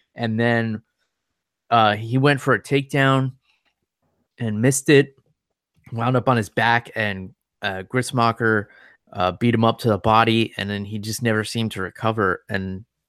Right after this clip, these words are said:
um, yeah, hopefully it's not the end of the line for Joe Lauzon. Maybe he'll take some time off and reassess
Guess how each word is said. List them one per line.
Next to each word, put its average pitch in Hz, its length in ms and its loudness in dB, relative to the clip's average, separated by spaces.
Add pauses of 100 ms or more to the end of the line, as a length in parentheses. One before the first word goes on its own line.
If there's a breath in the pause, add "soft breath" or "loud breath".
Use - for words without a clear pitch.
um, 87 420 -4 (1040 loud breath)
yeah, 101 380 0 (260)
hopefully 220 340 2
it's 131 140 0
not 120 200 4
the 131 100 -2
end 127 100 0
of 123 60 2
the 117 60 4
line 117 300 2
for 123 160 -2
Joe 123 220 2
Lauzon. 120 500 2
Maybe 110 280 0
he'll 107 420 2 (960)
take - 180 -4
some 110 140 -8
time 107 340 0
off 104 260 2
and 92 280 -10 (1300)
reassess 110 840 0